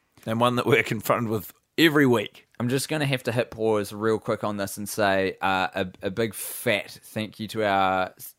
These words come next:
Speaker 2: sponsor this episode, which is Big Pipe Internet.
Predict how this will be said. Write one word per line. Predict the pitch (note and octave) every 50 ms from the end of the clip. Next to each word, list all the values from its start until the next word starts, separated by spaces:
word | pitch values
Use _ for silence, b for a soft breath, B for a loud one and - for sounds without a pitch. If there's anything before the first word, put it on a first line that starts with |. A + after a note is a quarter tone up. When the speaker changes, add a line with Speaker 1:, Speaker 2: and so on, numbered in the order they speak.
| _ -
Speaker 2:
sponsor | - - - A#2+ B2 A#2+ - A#2+
this | G#2 G#2+ G2+ -
episode, | A2+ G2 A2+ - - A2+ A#2 A#2
which | A#2 - -
is | G2+ F#2
Big | F2+ - B2+ C3+ C3
Pipe | - C3 G#2+ G2 D#2+ -
Internet. | G#2+ A2 G#2 - G2+ F#2 E2 C#2 -